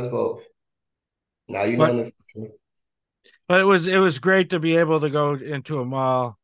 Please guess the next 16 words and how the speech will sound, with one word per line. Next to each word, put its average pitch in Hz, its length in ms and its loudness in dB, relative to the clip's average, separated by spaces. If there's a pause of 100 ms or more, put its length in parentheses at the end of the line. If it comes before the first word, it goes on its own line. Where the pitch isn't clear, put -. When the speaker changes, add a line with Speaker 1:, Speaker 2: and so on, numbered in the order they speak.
Speaker 2:
uh, 113 480 -8 (1120)
a 107 120 -6
food 156 280 0
court, 123 500 -4
and 113 380 -8
to, 113 360 -6
uh, 107 280 -6
have 120 400 -6
a, 104 420 -8 (760)
a 120 80 -4
Speaker 1:
A - 20 -2
Speaker 2:
lunch 120 420 -2
Speaker 1:
dinner. 110 100 -6
Speaker 2:
like 117 220 -4
that. 104 280 -6 (380)
Speaker 1:
<laughs> 127 120 -18